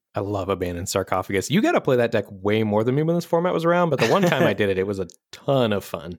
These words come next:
Speaker 2: And, and we should just point out that in this format, it says, like, cycle or discard on all those things. So that means that something like Seeker of Insight, which is a looter, it's one and a blue for a one three,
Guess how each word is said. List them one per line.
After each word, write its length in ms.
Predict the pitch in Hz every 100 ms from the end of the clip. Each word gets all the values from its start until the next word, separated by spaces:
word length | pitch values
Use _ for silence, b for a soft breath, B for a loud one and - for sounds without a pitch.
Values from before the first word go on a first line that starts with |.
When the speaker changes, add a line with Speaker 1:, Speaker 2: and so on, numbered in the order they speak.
| -
Speaker 2:
And, 140 | 151
and 200 | - 170
we 60 | 170
should 160 | 165 196
just 160 | 233
point 200 | - 240
out 220 | 202 202
that 200 | 143 127 -
in 100 | 123
this 160 | 127
format, 680 | - - 120 120 131 139 139 b b -
it 160 | 131
says, 200 | - 165
like, 160 | 143 123
cycle 340 | - 113 123
or 80 | 117
discard 460 | 98 101 - 143 147
on 80 | 151
all 100 | 156
those 200 | 160 156
things. 440 | 175 175 185 185 B B
So 180 | B 151
that 420 | 143 160 190 - 131
means 580 | 131 151 156 156 139
that 160 | 113 127
something 300 | - 131 131
like 180 | 107 -
Seeker 320 | - 147 131
of 100 | 113
Insight, 460 | 104 95 107 92 -
which 220 | 98 107
is 180 | 98 90
a 100 | 98
looter, 460 | 110 120 85 80
it's 160 | 87 -
one 140 | 107
and 100 | 104
a 20 |
blue 160 | 98 104
for 160 | - 110
a 60 |
one 240 | 98 123 139
three, 400 | 143 143 139